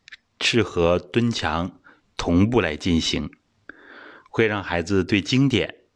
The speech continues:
有更深入的理解。比如说《道德经》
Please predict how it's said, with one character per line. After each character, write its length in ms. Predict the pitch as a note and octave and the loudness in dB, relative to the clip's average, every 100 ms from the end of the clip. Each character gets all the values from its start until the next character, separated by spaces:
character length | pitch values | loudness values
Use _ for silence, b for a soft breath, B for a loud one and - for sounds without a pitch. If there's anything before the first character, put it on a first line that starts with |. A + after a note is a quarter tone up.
| _ | _
有 200 | F#2+ E2+ | 2 4
更 260 | - F#2+ F2 | 4 0 0
深 220 | - G#2 | 0 0
入 160 | G2+ | 0
的 100 | F2 | 0
理 220 | D#2+ D#2+ F#2+ | 0 0 2
解。 300 | - - - _ _ _ _ _ b b b b b | 0 -2 -16 _ _ _ _ _ b b b b b
比 80 | - | 0
如 140 | E2+ E2+ | 2 2
说 340 | G2 F#2 F2+ | 0 2 0
《道 160 | - F#2+ | 0 0
德 140 | F#2+ | 0
经》 300 | F#2 A2+ A2+ | 0 2 0